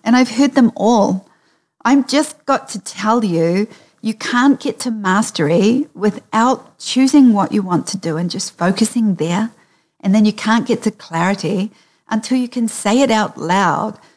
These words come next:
But when you do, that is where you find confidence. So just practice talking to yourself, your mirror, your children, your dog, or film it. Film it on your phone.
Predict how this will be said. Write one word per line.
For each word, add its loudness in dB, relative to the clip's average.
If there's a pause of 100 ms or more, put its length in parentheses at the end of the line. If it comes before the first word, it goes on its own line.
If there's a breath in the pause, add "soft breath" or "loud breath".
(220 soft breath)
But -8
when 2
you 4
do, 2 (340)
that 0 (140)
is -6
where -2
you 0
find 0
confidence. -2 (320)
So -4
just -6
practice -6
talking -4
to -6
yourself, -2
your -8
mirror, 0
your 0
children, 2
your 4
dog, 2 (1300 soft breath)
or 0
film 2
it. -4 (1500)
Film 4
it 4
on 4
your 4
phone. 2